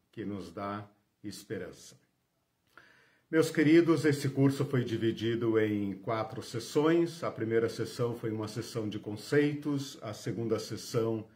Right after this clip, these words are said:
foi uma sessão de história da interpretação,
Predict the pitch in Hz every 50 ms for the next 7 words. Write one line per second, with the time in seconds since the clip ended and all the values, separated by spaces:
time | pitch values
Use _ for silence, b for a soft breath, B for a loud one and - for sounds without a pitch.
0 | b b b b b b b _ - 123 120 117 113 113 113 110 - 123 110 -
1 | - - 123 113 113 113 113 110 110 107 98 90 107 113 107 104 107 104 101 104
2 | 101 98 - - - - 127 123 127 127 127 117 98 110 104 104 95 - 107 92
3 | - - 107 104 - 110 - - - - 151 151 156 160 160 160 -